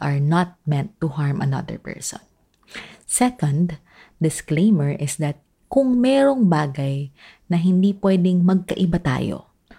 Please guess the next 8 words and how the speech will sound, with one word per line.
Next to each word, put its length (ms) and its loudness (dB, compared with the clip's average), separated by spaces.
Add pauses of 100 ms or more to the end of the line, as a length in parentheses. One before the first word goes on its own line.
(140)
with 240 0
our 320 2
partner, 640 -6 (400)
these 320 4
are 240 2
our 560 -2 (300)
core 400 2
values 960 0